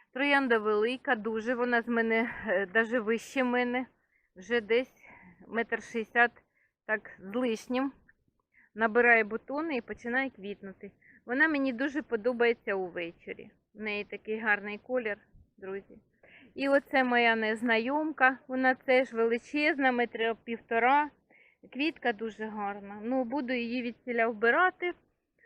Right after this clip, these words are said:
Хочу тут посадити, друзі, отут в углу, е, скальний ялівець. Щоб тут була така вертикаль. Хочу тут вертикаль на углу.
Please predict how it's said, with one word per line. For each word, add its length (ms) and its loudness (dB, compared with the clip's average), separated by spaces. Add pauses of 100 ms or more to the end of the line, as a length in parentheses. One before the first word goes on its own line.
(140)
Хочу 500 0
тут 360 -6
посадити, 800 -2
друзі, 560 -4 (100)
отут 460 -6
в 100 -10
углу, 420 -6 (540)
е, 420 -6 (320)
скальний 540 6
ялівець. 480 -2 (1800)
Щоб 260 -6
тут 160 -2
була 300 4
така 300 -4
вертикаль. 680 -4 (100)
Хочу 380 -8
тут 240 -16
вертикаль 560 0
на 180 2
углу. 480 -2